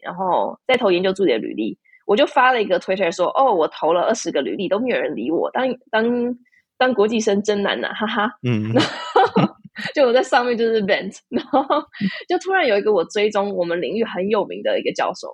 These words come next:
Speaker 1: 他那时候在哈佛，但他现在搬去瑞士了。
Speaker 2: 嗯。
Speaker 1: 然后他就突然私讯我，他就说：“诶，我看到你发的那个推，我可以帮你看你的履历。”然后我整个受宠若惊，这我在 Medium 有分享，有兴趣的人可以去看。
Speaker 2: 嗯。
Speaker 1: 然后我就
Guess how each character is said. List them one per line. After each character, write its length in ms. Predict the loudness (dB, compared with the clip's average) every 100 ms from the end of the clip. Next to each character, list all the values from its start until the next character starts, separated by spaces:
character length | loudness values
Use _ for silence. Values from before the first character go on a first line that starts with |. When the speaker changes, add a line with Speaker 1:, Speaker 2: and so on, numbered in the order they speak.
| _ -4
Speaker 1:
他 80 |
那 120 | -2 2
时 60 |
候 60 | 2
在 80 | 2
哈 220 | 2 0
佛， 300 | 0 -6 -6 -2
但 100 | -2
他 60 |
现 120 | 0 0
在 60 |
搬 180 | 0 -2
去 160 | 0 0
瑞 200 | 2 0
士 220 | -6 -12
了。 220 | -14 -18 _ _ _
Speaker 2:
嗯。 280 | -4 -2 -2 -2
Speaker 1:
然 100 | 2
后 60 |
他 80 | 2
就 0 |
突 80 | 2
然 140 | 2 2
私 220 | 0 -2
讯 260 | 0 0 0
我， 340 | -2 -4 -8 _ -2
他 100 | 0
就 60 |
说 260 | 2 6 6 4
：“诶， 180 | 2 0
我 80 |
看 120 | 0 0
到 100 | 2
你 120 | 2
发 200 | 2 2
的 100 | 2
那 120 | 2
个 100 | 0
推， 520 | -2 2 2 2 -4 _ -4
我 100 | 0
可 100 | 2
以 40 |
帮 160 | 2 0
你 80 |
看 220 | 0 -2 0
你 60 |
的 100 | 0
履 260 | -2 -4 -2
历。” 260 | -2 -2 -8 _ _ _ _ _
然 100 | 0
后 80 | 2
我 100 | 4
整 120 | 4 4
个 100 | 2
受 280 | 2 2
宠 200 | 2 -2
若 200 | 0 0
惊， 240 | -2 -8 -8 0
这 120 | 4
我 100 | 6
在 140 | 4
Medium 340 | 4 4 2 2
有 100 | -2
分 220 | -2 -2
享， 160 | -2 -2
有 100 | -2
兴 200 | 0 2
趣 80 |
的 80 | 2
人 40 | 2
可 80 |
以 60 | 2
去 80 | 2
看。 220 | 0 -6
Speaker 2:
嗯。 100 | -6 _ -20 -20 -20 -20 _ _ _ _ -4
Speaker 1:
然 120 | 2
后 520 | 4 6 6 2 -2
我 100 | 0
就 100 | 2